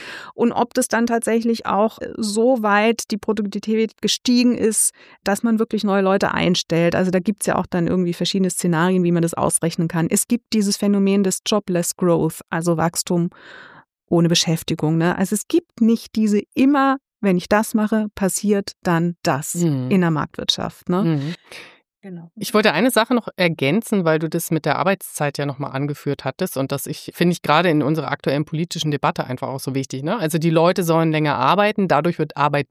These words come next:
Speaker 2: billiger und du hast es jetzt zum einen oder vor allen Dingen auf die Nachfrage bezogen, aber es gibt ja auch noch den anderen Grund,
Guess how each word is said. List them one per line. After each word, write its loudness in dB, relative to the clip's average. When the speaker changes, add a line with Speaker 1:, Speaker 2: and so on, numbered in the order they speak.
Speaker 2:
billiger 2
und -6
du 2
hast -2
es -10
jetzt -2
zum -2
einen -2
oder -2
vor -4
allen 0
Dingen 0
auf -2
die -6
Nachfrage 0
bezogen, 0
aber 2
es -4
gibt -2
ja 4
auch 2
noch 0
den -8
anderen 2
Grund, 0